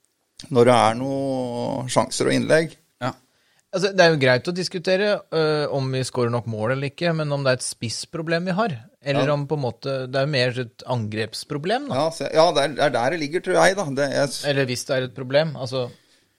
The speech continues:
Speaker 1: Og synes jeg jo Lalle skal ha litt honnør for de der par innhopp han har gjort så
Speaker 2: Ja,
Speaker 1: langt i år,
Speaker 2: jeg er
Speaker 1: da,
Speaker 2: enig.
Speaker 1: fordi man ikke putter så, han kommer jo til, eh, sjanser i hver kamp han kommer inn nå, da, så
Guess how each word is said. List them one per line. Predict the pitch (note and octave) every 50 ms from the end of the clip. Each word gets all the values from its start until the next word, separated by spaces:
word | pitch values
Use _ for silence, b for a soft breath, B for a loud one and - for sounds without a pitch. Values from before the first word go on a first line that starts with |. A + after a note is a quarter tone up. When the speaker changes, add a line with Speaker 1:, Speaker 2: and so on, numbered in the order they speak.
| _
Speaker 1:
Og | - C#3
synes | - C#3 C3+ -
jeg | - G#3
jo | G3+ G#3
Lalle | D3+ A2 G#2 F#2 F#2+ B2+
skal | C#3+ - -
ha | B2 G#2+ A2+
litt | A2+ A2 A2 -
honnør | - A2+ G#2+ G2+ G2 G2 A2+ B2
for | B2 - B2+
de | A#2+ A#2 A2+
der | G#2+ G#2+ G#2 G#2+ A#2+
par | - - - G#2+ A2 A#2+
innhopp | B2+ B2+ A2 G2+ G2 G2 F#2+ -
han | - B2 C3+
har | C#3+ D3
gjort | D3+ D#3 -
så | - -
Speaker 2:
Ja, | C3+ D3+
Speaker 1:
langt | D#3+ D#3+ -
i | D#3+
år, | E3
Speaker 2:
jeg | F3+
er | G3+
Speaker 1:
da, | G3
Speaker 2:
enig. | -
Speaker 1:
fordi | A#2 C#3 C3+ C3
man | D3+ D3+
ikke | B2+ - E3+ -
putter | - E3 - - - F3+
så, | F3 - - - D3+
han | B2 D3 D3+
kommer | D#3 - - - A2 A2 C3 D3+ F#3
jo | G3+ G3+
til, | G3+ - G#3 G3+ G3+ G#3 G#3 G3+
eh, | G3+ G3 G3 F#3+ F#3 F3+ E3+ E3
sjanser | - - - - - C#3 C3 A#2 G#2 G#2+ - - - - E3 -
i | - A3
hver | D3+ - A2 A2 - -
kamp | - - - - F3+ - -
han | - -
kommer | - - - D#3 C#3+ A#2 A2 A#2 D#3+
inn | G#3+ G#3
nå, | A3+ - -
da, | F4 F4+ -
så | - - -